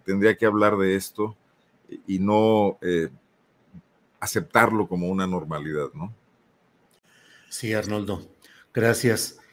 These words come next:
Speaker 2: Eh, Arturo Rodríguez, nuestra compañera reportera Blanche Petris, reconocida, eh, siempre activa y luchadora,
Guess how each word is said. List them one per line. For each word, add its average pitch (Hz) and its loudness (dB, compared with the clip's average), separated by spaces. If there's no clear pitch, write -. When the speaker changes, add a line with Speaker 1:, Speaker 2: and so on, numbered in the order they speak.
Speaker 2:
Eh, 131 6
Arturo 139 4
Rodríguez, 165 -2
nuestra 135 -2
compañera 135 0
reportera 127 -4
Blanche 123 -4
Petris, 120 -6
reconocida, 104 -8
eh, 98 -6
siempre 104 -4
activa 110 -6
y 101 -4
luchadora, 107 -2